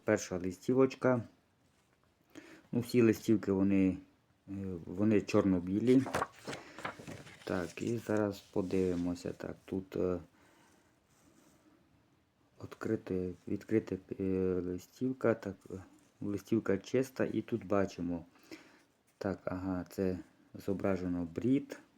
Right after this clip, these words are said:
І тут, так, дивимося. Десяте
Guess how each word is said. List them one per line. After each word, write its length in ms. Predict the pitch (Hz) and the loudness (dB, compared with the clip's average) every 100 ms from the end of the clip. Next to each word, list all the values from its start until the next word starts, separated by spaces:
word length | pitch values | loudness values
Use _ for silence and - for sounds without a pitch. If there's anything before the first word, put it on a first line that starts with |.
| - - | -20 -16
І 80 | |
тут, 400 | 98 - 113 113 - _ _ - - - _ _ _ _ _ | -8 -2 -2 -4 -18 _ _ -20 -20 -20 _ _ _ _ _
так, 200 | - 101 | -6 -4
дивимося. 680 | 90 95 92 87 85 - 85 85 - _ _ _ _ _ _ _ _ _ _ _ _ _ _ _ _ _ _ _ - - _ | -2 0 2 0 -4 -6 -6 -8 -18 _ _ _ _ _ _ _ _ _ _ _ _ _ _ _ _ _ _ _ -20 -20 _
Десяте 840 | 107 104 110 - 120 107 - 92 | -6 2 2 6 4 4 2 0